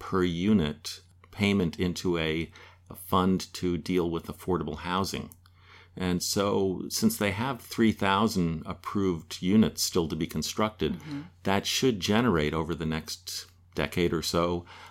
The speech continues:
Speaker 1: about three million dollars in funding to the county that we can then use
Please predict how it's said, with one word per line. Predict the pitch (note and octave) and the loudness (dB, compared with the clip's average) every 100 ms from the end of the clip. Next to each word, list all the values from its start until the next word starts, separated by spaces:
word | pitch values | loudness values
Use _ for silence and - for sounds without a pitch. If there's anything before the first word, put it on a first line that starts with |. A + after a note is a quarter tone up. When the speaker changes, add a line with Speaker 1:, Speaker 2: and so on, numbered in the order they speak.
| - | -6
Speaker 1:
about | E2+ D#2 F#2 F#2 F#2 G2 - - - | -4 -2 2 4 4 2 -4 -10 -4
three | - A2 | 6 8
million | G#2+ F#2+ F2+ F2 | 10 8 4 2
dollars | E2+ F2+ G2 C#2+ - - - - - | 2 2 2 -2 -4 -10 -10 -18 -18
in | - E2+ D#2 | -8 -4 -4
funding | - G2+ G2 F#2 | 0 2 2 0
to | E2 G#2+ | -2 -4
the | G2+ | -4
county | - G#2 G2 E2 | -4 -4 -2 -2
that | D2+ - | -4 -6
we | F2+ | -8
can | - E2+ | -4 -2
then | D#2+ | -2
use | D#2 F2 E2+ D#2 | 0 2 2 0